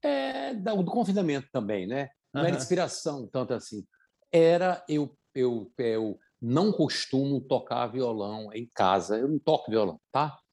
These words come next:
Speaker 1: É, todo mundo,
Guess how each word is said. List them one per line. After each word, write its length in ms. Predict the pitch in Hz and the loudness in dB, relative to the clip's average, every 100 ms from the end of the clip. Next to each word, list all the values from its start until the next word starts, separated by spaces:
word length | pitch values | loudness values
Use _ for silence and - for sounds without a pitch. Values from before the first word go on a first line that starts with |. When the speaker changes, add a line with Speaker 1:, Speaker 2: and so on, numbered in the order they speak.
| _ _ _ _ | _ _ _ _
Speaker 1:
É, 880 | 151 147 143 139 139 135 131 127 120 - _ _ | 2 4 6 6 6 6 6 4 0 -8 _ _
todo 240 | 147 151 147 | -4 -2 -2
mundo, 340 | 143 156 | -2 -4